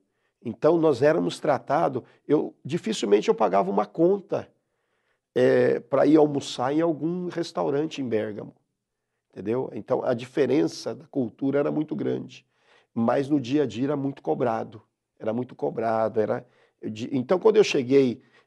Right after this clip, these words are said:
é, é, no Palmeiras, já sabia disso. Então, se lá eu era cobrado, eu já tinha todo uma, né, eu já sabia, é,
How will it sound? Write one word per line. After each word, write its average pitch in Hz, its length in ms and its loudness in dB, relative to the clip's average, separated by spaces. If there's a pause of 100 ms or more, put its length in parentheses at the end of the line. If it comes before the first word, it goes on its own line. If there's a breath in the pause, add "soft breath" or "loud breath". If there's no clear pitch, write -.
(140)
é, 123 300 2
é, 120 440 4
no 127 140 2
Palmeiras, 135 600 2
já 104 180 -6
sabia 151 460 -2
disso. 131 500 -8 (500)
Então, 202 180 2
se - 140 -8
lá 151 200 4
eu 151 120 4
era 139 160 4
cobrado, 135 540 0
eu 139 40 -2
já - 140 -6
tinha 160 260 -8
todo 156 320 -6
uma, 160 260 -8 (580)
né, 135 360 -6
eu 120 140 -6
já 117 120 -8
sabia, 135 520 -2 (360 soft breath)
é, 120 360 -2